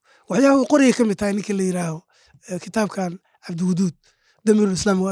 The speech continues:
Abi Du'aala. Marka, ma dhowa, yacni, waxyaabaha ay ku hayaan iyo sida ay yeelayaan,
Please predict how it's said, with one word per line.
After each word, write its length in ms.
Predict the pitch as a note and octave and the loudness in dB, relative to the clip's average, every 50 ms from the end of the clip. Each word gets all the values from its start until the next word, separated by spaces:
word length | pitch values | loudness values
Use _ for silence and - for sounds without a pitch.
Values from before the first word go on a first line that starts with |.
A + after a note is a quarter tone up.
| G3 G#3 | -4 -4
Abi 300 | G3 F#3+ F#3 G3 F#3+ E3+ | -4 -2 -2 -2 -2 0
Du'aala. 300 | G#3 G3+ F3+ D#3+ D3+ - _ _ _ _ _ _ _ _ _ _ _ - | 0 0 0 0 -2 -8 _ _ _ _ _ _ _ _ _ _ _ 4
Marka, 340 | A3+ C#4+ C#4+ - - B3+ B3+ A#3 - _ _ _ _ _ _ _ - | 4 4 4 4 2 0 0 0 -4 _ _ _ _ _ _ _ 0
ma 140 | A#3 A#3 C#4+ | 4 4 4
dhowa, 420 | A#3 C#4 A#3 G3+ F#3 F#3 F#3+ G3 F#3+ - _ _ | 4 4 4 6 6 6 6 4 2 -2 _ _
yacni, 260 | - F3 E3 F#3 F#3+ F#3+ | -10 -6 -4 -2 0 -2
waxyaabaha 460 | F3+ - F#3+ G3 G#3+ A3+ A3+ G#3 F#3+ | -2 -2 0 0 2 4 2 2 0
ay 120 | F3+ F#3+ F3 | -2 -6 -8
ku 120 | - - G#3 | -6 -4 -2
hayaan 380 | G3+ G3+ G3 G#3 G#3 G3 F#3 F#3+ - | 0 2 4 4 4 4 2 0 -6
iyo 180 | - G#3+ F3+ E3+ | -10 -12 -10 -10
sida 180 | - - A3 G3+ | -8 -6 -4 -2
ay 100 | G3 G3 | 0 2
yeelayaan, 460 | G#3 G#3+ G3+ G3+ G3+ G#3 G3 F#3 | 2 4 4 4 4 4 4 2